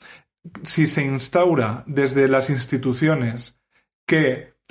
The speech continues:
el femini-, la idea de que el feminismo dice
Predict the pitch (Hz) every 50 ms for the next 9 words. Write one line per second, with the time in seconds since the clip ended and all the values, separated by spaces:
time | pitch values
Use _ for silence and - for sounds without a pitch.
0 | - _ _ _ - 110 - 160 147 147 143 - - 156 147 147 143 147 147 160
1 | 165 - - - - 160 147 143 143 147 160 180 185 170 135 120 127 135 143 147
2 | 139 143 - 135 131 127 123 - 147 139 135 139 143 151 170 180 180 165 165 143
3 | 127 127 131 - - 165 143 139 165 180 170 170 - 131 120 117 123 120 -